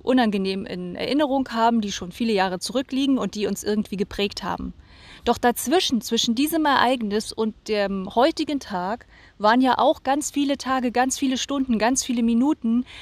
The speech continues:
in denen wir wieder neue Erfahrungen gemacht haben, in denen wir die Welt wieder auf eine andere Art auch betrachten durften, wenn wir es zugelassen haben.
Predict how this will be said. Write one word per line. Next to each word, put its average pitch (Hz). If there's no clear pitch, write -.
in 233
denen 254
wir 240
wieder 226
neue 233
Erfahrungen 220
gemacht 196
haben, 220
in 208
denen 214
wir 220
die 202
Welt 220
wieder 214
auf -
eine 208
andere 202
Art 220
auch -
betrachten 226
durften, 202
wenn 208
wir 208
es -
zugelassen 190
haben. 170